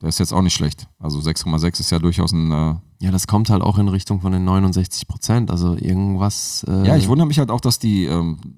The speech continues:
Speaker 1: dass, wie gesagt, bei Amazon die Tendenz der zweiten Staffel ja auch ein positiver ist als bei der ersten Staffel, wo ich dachte, okay, da sind schon einige Schwächen definitiv, äh,
Speaker 2: Ja.
Speaker 1: die waren nicht mehr, die waren nicht mehr ganz so gelungen wie die erste, fand ich. Also, obwohl die erste jetzt auch nicht gelungen ist, aber
Speaker 2: Nee.
Speaker 1: die war noch einigermaßen unterhaltsam und die zweite ging schon so ein bisschen bergab, aber konnte man noch sehen.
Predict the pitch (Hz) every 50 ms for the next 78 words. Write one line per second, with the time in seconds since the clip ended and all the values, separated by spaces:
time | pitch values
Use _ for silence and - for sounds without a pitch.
0 | 58 _ _ - 65 60 58 62 62 82 87 - - 90 95 98 95 92 - 82
1 | 62 - 98 107 110 107 113 113 110 95 110 101 101 110 113 - 110 98 - -
2 | 101 107 - - - - - 120 104 98 85 101 143 - 113 95 87 82 78 78
3 | 80 - 104 101 90 87 - - 87 82 85 85 82 82 78 - 85 82 85 92
4 | 117 127 - - - 80 80 80 78 85 82 82 - 90 - 101 90 - - 98
5 | 87 80 85 87 98 101 101 104 - - 101 - 90 101 101 98 - - 101 101
6 | 98 104 95 95 98 98 98 92 87 - 95 85 - 82 82 92 95 98 95 98
7 | 98 - _ _ _ _ _ _ _ 98 98 110 147 131 117 92 101 104 104 98
8 | 98 107 107 107 101 92 101 95 85 98 101 104 95 104 101 95 107 107 117 -
9 | 107 92 80 85 82 80 82 82 80 80 76 65 73 82 - - 78 - 82 71
10 | 69 76 78 - - - 76 76 71 67 - 82 78 65 65 - - 87 - 80
11 | 76 80 - - - 73 82 90 90 82 71 - 67 67 69 71 76 85 - _
12 | _ _ _ _ _ _ _ - 110 - 120 135 113 95 82 82 90 92 - -
13 | 87 92 92 87 87 90 90 - 101 92 82 85 87 92 95 - - 113 107 104
14 | 98 95 98 - - 104 101 101 110 95 104 107 98 110 104 101 101 95 98 -
15 | - 98 92 92 - - 117 170 113 110 113 113 - 120 113 113 110 107 104 104
16 | 104 92 95 92 82 73 -